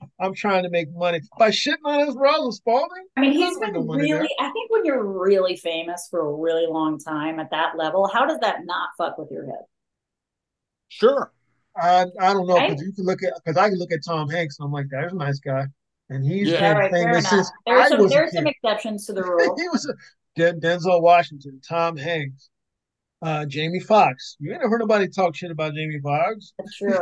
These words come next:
Speaker 2: Jamie Foxx has been famous for a long time.
Speaker 1: You know, Keenan Ivory Wayans. He's another one. He's, he's very low key and behind the scenes. Who's another career I wouldn't mind having.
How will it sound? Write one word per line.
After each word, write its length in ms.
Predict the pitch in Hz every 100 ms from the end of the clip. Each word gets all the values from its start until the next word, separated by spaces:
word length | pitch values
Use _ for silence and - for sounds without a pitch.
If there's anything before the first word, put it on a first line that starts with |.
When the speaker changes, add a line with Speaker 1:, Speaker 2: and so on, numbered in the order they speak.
| 175
Speaker 2:
Jamie 240 | 190 220 220
Foxx 220 | 208 -
has 60 | 175
been 140 | 160
famous 240 | 165 156
for 120 | - 151
a 120 | 147
long 420 | 151 147 147 147 143
time. 80 |
Speaker 1:
You 60 | 143
know, 360 | 165 175 190 190 -
Keenan 320 | 180 175 175
Ivory 320 | 180 185 185
Wayans. 440 | 180 202 180 135 135
He's 200 | 160 165
another 260 | 185 196
one. 180 | 143 127
He's, 240 | 147 160 _ -
he's 200 | 165 143
very 220 | 160 143
low 240 | 151 151
key 160 | 147 156
and 60 | 143
behind 320 | 139 151 143
the 60 |
scenes. 480 | 135 170 165 139 139
Who's 120 | 147 139
another 340 | 139 175 156
career 300 | - 151 147
I 60 | 147
wouldn't 220 | 143 135
mind 200 | 135 131 127
having. 340 | 131 135